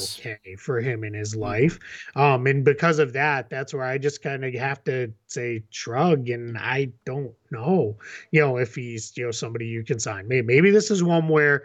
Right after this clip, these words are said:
Speaker 1: in another month or so, or maybe he waits and now sits and kind of waits to see what happens at the trade deadline and buyouts, and then picks a destination and he's ready to go from there. This is, I can, I do know this. This is not a, uh,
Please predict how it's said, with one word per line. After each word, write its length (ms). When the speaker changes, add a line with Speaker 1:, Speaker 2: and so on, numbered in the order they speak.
Speaker 1:
in 100
another 320
month 300
or 100
so, 400
or 220
maybe 420
he 160
waits 380
and 100
now 220
sits 400
and 220
kind 180
of 60
waits 240
to 60
see 140
what 300
happens 440
at 100
the 80
trade 260
deadline 420
and 140
buyouts, 640
and 120
then 200
picks 240
a 80
destination 800
and 100
he's 160
ready 260
to 80
go 280
from 180
there. 160
This 220
is, 120
I 160
can, 220
I 140
do 220
know 160
this. 340
This 200
is 140
not 280
a, 160
uh, 240